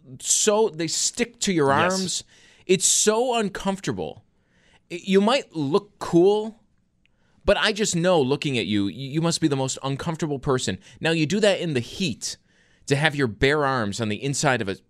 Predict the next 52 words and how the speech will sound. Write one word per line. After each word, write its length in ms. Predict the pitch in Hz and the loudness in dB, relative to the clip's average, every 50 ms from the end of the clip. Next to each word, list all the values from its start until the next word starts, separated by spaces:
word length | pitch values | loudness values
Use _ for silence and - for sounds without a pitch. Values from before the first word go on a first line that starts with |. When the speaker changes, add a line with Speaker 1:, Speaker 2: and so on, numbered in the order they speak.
| _ _ _ _ - | _ _ _ _ -6
Speaker 2:
Yeah. 260 | - 117 107 107 95 | -2 0 0 0 2
Speaker 1:
sport 280 | - 170 180 147 - - | 2 2 2 2 0 0
coat 240 | 160 165 147 117 | 2 2 2 0
jacket. 400 | - - - 127 143 143 - - | 0 -2 0 0 -2 -2 -6 -6
Speaker 2:
That's 80 | - - | -6 -4
why 80 | 143 127 | -4 -4
he 60 | 117 | -4
kept 220 | - 131 - - | -4 -8 -8 -8
ripping 200 | 120 107 - 101 | -10 -10 -10 -10
it 100 | 95 90 | -8 -6
off. 280 | 107 110 95 - - _ _ _ _ _ _ _ _ _ _ _ _ _ _ _ _ _ _ _ _ _ _ _ - | -6 -6 -6 -8 -14 _ _ _ _ _ _ _ _ _ _ _ _ _ _ _ _ _ _ _ _ _ _ _ -10
Speaker 1:
Yeah, 500 | 135 151 156 160 165 185 233 262 208 113 | -10 -6 -2 2 4 4 4 4 2 -2
that 160 | - 127 143 | -2 -2 -2
would 140 | 175 175 160 | -2 0 0
be 80 | 165 165 | 2 2
why 220 | 175 202 262 233 | 2 0 0 -2
he 60 | 139 | -2
kept 200 | 117 156 147 - | -2 -2 -2 -2
taking 240 | - 175 147 175 185 | -2 -2 -2 -2 -4
it 20 | |
off. 160 | 208 214 165 - - _ _ _ | -4 -6 -6 -8 -12 _ _ _
It, 200 | - 180 180 175 | -8 -8 -6 -4
that 140 | 196 185 - | -4 -2 0
seems 240 | - 202 196 175 165 | 0 0 0 0 -2
like 140 | 180 - | -2 -2
the 80 | - 160 | -2 -2
most 240 | 165 175 170 - - | -2 -2 -2 -2 -4
uncomfortable. 680 | 170 160 - 175 185 175 - 170 160 156 147 143 123 _ _ _ - | -4 -4 -2 -4 -4 -4 -4 -2 -2 -2 -2 -4 -6 _ _ _ -6
You're 140 | - 143 | -4 -4
thinking 240 | - - 175 156 160 | -2 -2 -2 -2 -2
about 220 | 160 139 147 143 143 | 0 0 0 0 0
how 260 | 151 139 139 - - _ - | -2 -4 -4 -4 -8 _ -4
uncomfortable 600 | 143 147 143 - 160 151 135 - 151 123 127 120 | -4 -4 -2 -2 -2 -4 -4 -4 -4 -2 0 0
you 100 | 120 113 | 2 2
are. 140 | 113 117 117 | 2 0 0
You 100 | 110 98 | -2 -4
can't 260 | - - 139 113 - | -6 -8 -10 -10 -10
coach. 520 | - - 135 107 95 92 - - - - _ - | -4 0 0 0 0 -2 -6 -8 -8 -10 _ -10
Speaker 2:
Yeah. 260 | 113 107 98 85 78 - _ | -8 -6 -6 -6 -8 -12 _
Speaker 1:
So 120 | - - - | -12 -8 -6
I 60 | 302 | -4
like 180 | 349 359 - - | -4 -4 -2 -2
our 140 | 123 117 | -4 -2
guy 240 | 107 113 113 107 101 | -2 -2 -2 -2 -2
wearing 240 | 98 101 98 98 90 | -4 -4 -4 -4 -6
a 40 | 85 | -6
T-shirt. 500 | - - 117 95 - - 90 80 - - | -8 -6 -6 -6 -6 -6 -8 -8 -10 -6
Speaker 2:
Yeah, 220 | - 208 208 - - - - | -4 -4 -4 -4 -6 -8 -6
I 80 | - 139 | -4 -2
like 140 | 180 196 | -2 0
being 160 | 156 196 202 135 | 0 -2 -2 -2
comfortable. 420 | 165 185 - - 110 104 98 | -2 -4 -6 -8 -10 -12 -12